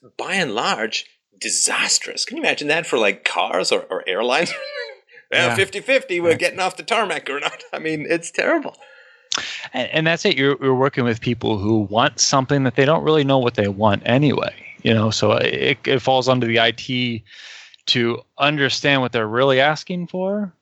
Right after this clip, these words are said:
Speaker 2: and program for that versus what they thought they wanted. Because a lot of times, uh, things that, you know, end users think they want isn't possible or they haven't thought it through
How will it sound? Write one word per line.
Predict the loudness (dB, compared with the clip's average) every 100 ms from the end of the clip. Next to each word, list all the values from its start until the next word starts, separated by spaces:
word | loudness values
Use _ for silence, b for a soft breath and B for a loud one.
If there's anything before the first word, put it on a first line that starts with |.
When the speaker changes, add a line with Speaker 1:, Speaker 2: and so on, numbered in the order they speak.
| _ _
Speaker 2:
and | -2 0 2 0 -2 -6 -10
program | -2 2 4 2 2
for | 0
that | 2 4 2 0
versus | -2 2 2 2 -2 -2
what | -2 -2 _
they | 2 2 0
thought | -10 -14 -16 -18 -20 -16 -2 0 0 -4
they | -2 -2
wanted. | -4 -2 0 2 0 -4 -8 -10
Because | -6 -2 -2 0
a |
lot | 2 4 2
of | 0 -20 _
times, | -6 0 2 2 0 -4 -2
uh, | 0 0 -2 -12
things | -2 0 2
that, | 0 -2 _ _ _
you | -4
know, | -2 -2 -8 _ 0
end | 2 4
users | 2 2 2 2 0
think | 0 0 2
they | 2 2 2
want | 0 2 2 2 -4 B B B B
isn't | -2 -2 -2 -2
possible | 0 0 -2 -4 -2
or | 0
they | 2 2
haven't | 0 -2 -6
thought | 0 0 2
it | -2
through | -4 0 0 -2